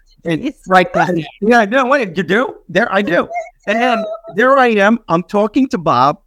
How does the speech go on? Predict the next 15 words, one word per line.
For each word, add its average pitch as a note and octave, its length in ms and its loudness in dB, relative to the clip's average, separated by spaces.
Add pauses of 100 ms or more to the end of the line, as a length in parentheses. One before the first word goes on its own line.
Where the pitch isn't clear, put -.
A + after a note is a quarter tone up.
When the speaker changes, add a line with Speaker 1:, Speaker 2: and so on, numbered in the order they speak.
Speaker 2:
I'm C3+ 120 -4
talking F3 400 -2
to F#3+ 60 -6
Bob, C3 340 2
and C3 80 2
I - 20 2
said, B2 240 -6
"Bob, C3 320 2 (260)
thank D3+ 240 0
you. G#2 100 -2
This B2 200 -8
is A2 80 -4
a A2 60 -4
beautiful A2+ 400 -4
creation G2+ 540 -4